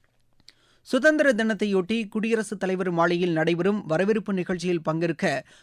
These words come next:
பல்வேறு துறைகளைச் சேர்ந்த சாதனையாளர்கள் மற்றும் புதுமை கண்டுபிடிப்பாளர்களுக்கு அழைப்புதல் வழங்கப்பட்டு வருகிறது. அந்த வகையில் வளர்ச்சியடைந்த இந்தியாவிற்கான இளைஞர்கள் கலந்துரையாடல் நிகழ்ச்சியில்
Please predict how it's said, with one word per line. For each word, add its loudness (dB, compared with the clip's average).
பல்வேறு 2
துறைகளைச் -2
சேர்ந்த -2
சாதனையாளர்கள் 0
மற்றும் -2
புதுமை -2
கண்டுபிடிப்பாளர்களுக்கு 0
அழைப்புதல் -2
வழங்கப்பட்டு -2
வருகிறது. 0
அந்த 0
வகையில் 0
வளர்ச்சியடைந்த 4
இந்தியாவிற்கான 0
இளைஞர்கள் 0
கலந்துரையாடல் 2
நிகழ்ச்சியில் -4